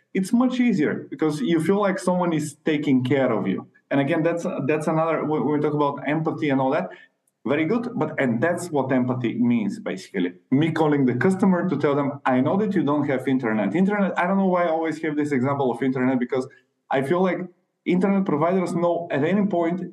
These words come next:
whether I have internet at home or not. Do I really need to call them to, to, to tell them that I have a problem? Uh,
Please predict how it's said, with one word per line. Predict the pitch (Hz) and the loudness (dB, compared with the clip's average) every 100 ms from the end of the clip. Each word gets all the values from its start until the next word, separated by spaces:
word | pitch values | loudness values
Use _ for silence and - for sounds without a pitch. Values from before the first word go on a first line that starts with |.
| - | -2
whether | 160 160 | 0 2
I | 151 | 0
have | 147 151 160 | 0 -2 0
internet | 160 139 139 135 123 | 0 0 0 0 -2
at | |
home | 123 147 127 | 0 0 2
or | 117 | 2
not. | 113 117 98 127 | 0 -2 -2 -2
Do | 165 | 0
I | 185 | 0
really | 185 240 247 | 2 2 2
need | 214 220 - | 2 2 0
to | 190 | 0
call | 180 175 | 0 0
them | 147 135 | 0 0
to, | 131 127 | -2 -2
to, | 143 139 | -6 -2
to | 160 - | -2 0
tell | 147 | 0
them | 135 131 | 2 2
that | 131 | 2
I | 123 120 | 0 0
have | 117 | 0
a | 113 110 | -2 -2
problem? | 110 104 104 - - - - - - | -2 -2 -4 -10 -14 -18 -18 -20 -6
Uh, | 127 | -4